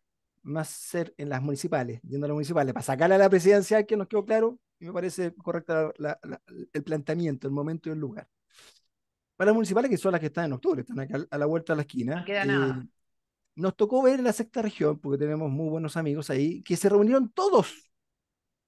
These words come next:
Speaker 1: desde republicanos, creo, hasta amarillos, para, entre comillas, firmar un pacto de, de acuerdo, de bu-, de buena crianza, de, de buen trato.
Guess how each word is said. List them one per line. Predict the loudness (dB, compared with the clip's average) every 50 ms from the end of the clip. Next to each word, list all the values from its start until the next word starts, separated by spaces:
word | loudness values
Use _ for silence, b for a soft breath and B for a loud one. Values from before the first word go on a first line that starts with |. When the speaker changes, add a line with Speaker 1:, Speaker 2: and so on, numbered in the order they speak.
| _ _ _ _ _ _ _
Speaker 1:
desde | -6 -4 -4 -2 -4 -4
republicanos, | -2 -2 0 0 2 0 2 0 0 -2 -2 -4 -4 -4 -4 -8 -8
creo, | -6 -2 -2 0 -2 -2 -4 _ -6
hasta | -6 -6 -6 _ _ _ -8 -8 -2 0
amarillos, | 2 2 2 2 0 -4 -6 -14 -20 -20 _ _ _ _ _ _ _ _ _ _ _ _ _ _
para, | 2 4 6 6 4 4
entre | 2 -2 -6 -6 -2 0
comillas, | 0 0 2 0 2 2 2 2 2 -2 -8 _ _ _ _ _ _ _ _ _ _ _ _ _ _ _
firmar | -4 0 2 2
un | 0 2
pacto | 2 0 -2 -2 _ _ 0 4
de, | 4 4 4 4 0 -2 -10 _ _ _ _ _ _ _
de | -6 -6
acuerdo, | -6 0 2 2 2 2 0 -2 -2 -2
de | 0 -2
bu-, | -2 -4 -4
de | -4 -6
buena | -4 -2 -2 -2 -2
crianza, | 0 2 2 2 2 0 -2 -2 -4 -4 -4
de, | -4 -6 -8 -8 -10
de | -10 -8
buen | -4 -2 -2 -2 -2 -2
trato. | 0 2 2 2 0 -4